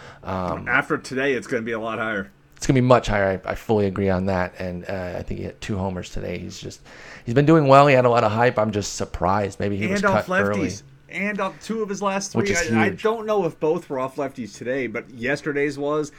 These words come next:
Speaker 2: and one of today's was.
Speaker 1: That's huge.
Speaker 2: And by the way, did we talk
Speaker 1: Pardon
Speaker 2: about
Speaker 1: me.
Speaker 2: Brendan? We didn't talk about Brendan Finnegan leaving hurt today, did we?
Speaker 1: Oh, we didn't. I didn't.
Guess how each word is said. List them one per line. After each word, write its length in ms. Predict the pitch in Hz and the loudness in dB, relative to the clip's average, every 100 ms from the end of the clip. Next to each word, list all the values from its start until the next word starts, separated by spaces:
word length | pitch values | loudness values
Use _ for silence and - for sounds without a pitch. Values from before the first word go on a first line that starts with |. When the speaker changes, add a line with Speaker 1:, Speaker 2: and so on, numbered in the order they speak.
| - - | -16 -8
Speaker 2:
and 200 | 113 113 | -6 -4
one 140 | 139 | -6
of 140 | 123 | -6
today's 340 | - 117 117 98 | -8 -6 -6 -6
was. 300 | 85 - - _ _ _ _ - - - - - - - - - | -12 -16 -20 _ _ _ _ -20 -20 -20 -20 -20 -20 -20 -20 -4
Speaker 1:
That's 260 | 113 107 - | 2 2 2
huge. 400 | 113 101 104 - - - | 0 0 -4 -12 -16 -10
Speaker 2:
And 100 | 170 | -4
by 80 | 208 | 0
the 80 | |
way, 100 | 202 | 0
did 100 | 170 | -2
we 80 | 170 | -4
talk 120 | 170 | 2
Speaker 1:
Pardon 180 | 190 214 | 2 4
Speaker 2:
about 80 | 160 | -2
Speaker 1:
me. 40 | |
Speaker 2:
Brendan? 320 | 151 160 151 139 | -2 -4 -4 -4
We 80 | |
didn't 180 | 180 190 | -2 -2
talk 120 | 170 | -4
about 160 | 160 135 | -6 -4
Brendan 240 | 143 135 | -4 -4
Finnegan 380 | 104 139 110 101 | -8 -8 -6 -6
leaving 240 | 104 101 98 | -6 -6 -8
hurt 240 | 101 - | -8 -10
today, 200 | 107 98 | -10 -8
did 160 | 98 95 | -8 -10
we? 140 | - - - - - - - - - | -14 -20 -20 -20 -20 -20 -20 -20 -10
Speaker 1:
Oh, 120 | - 120 | -4 -4
we 120 | - | -2
didn't. 220 | 113 104 | -4 -4
I 80 | 82 | -6
didn't. 280 | 98 90 | -8 -10